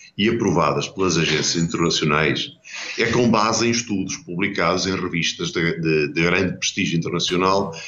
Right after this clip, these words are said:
e, portanto, feitos com grande rigor. É claro que o, o, as casuísticas em que assenta a decisão e os estudos são sempre uma parte pequena comparado depois com o volume de casos e, portanto, pode haver sempre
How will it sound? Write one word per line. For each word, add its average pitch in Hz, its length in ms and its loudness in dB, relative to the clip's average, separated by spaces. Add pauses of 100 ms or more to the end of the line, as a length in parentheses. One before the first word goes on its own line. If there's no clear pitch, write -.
(120)
e, 95 60 -2
portanto, 98 320 0
feitos 104 300 0
com 120 200 2
grande 107 360 2
rigor. 65 440 -4 (600)
É - 120 0
claro 117 400 0
que - 120 -6
o, 85 300 -4 (100)
o, 92 220 -6
as 95 100 -4
casuísticas 113 880 -2
em 107 120 2
que 101 100 0
assenta 85 420 0
a 82 40 0
decisão 85 640 0 (380)
e 76 160 0
os 76 140 -2
estudos 104 600 0 (240)
são 104 200 2
sempre 101 280 2
uma 104 220 4
parte 101 320 0
pequena 110 400 0
comparado 98 540 0
depois 90 260 0
com 98 180 -2
o 92 60 0
volume 90 320 0
de 98 80 -4
casos 82 380 0
e, 69 40 -10
portanto, 78 360 -4
pode 90 180 2
haver 87 180 2
sempre 101 360 0